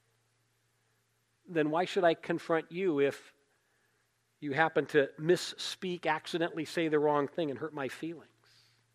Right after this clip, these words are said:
That's the idea behind what Jesus is talking about. We so, find it so easy to gloss over our big issues. Those are the planks. And we zero in on the minor issues,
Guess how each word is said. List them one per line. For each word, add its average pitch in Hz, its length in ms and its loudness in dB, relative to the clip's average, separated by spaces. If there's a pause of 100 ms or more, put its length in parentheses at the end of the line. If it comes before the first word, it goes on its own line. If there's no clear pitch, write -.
(540)
That's - 220 -10
the 247 140 -4
idea 240 400 4
behind 220 260 4
what 226 100 6
Jesus 226 380 -4
is 226 160 -2
talking 254 420 -2
about. 202 220 10
We 208 100 0
so, - 180 -4
find 233 280 2
it 208 100 0
so 247 260 4
easy 247 360 0
to 208 120 6
gloss 262 500 6
over 208 360 4
our 262 340 6
big 226 260 0
issues. 185 480 -2
Those 220 180 2
are 254 60 4
the 226 80 6
planks. - 800 -2 (1500)
And 147 80 -8
we 147 140 -4
zero 226 340 8
in 214 140 10
on 202 100 8
the 185 60 6
minor 196 400 6
issues, - 800 -6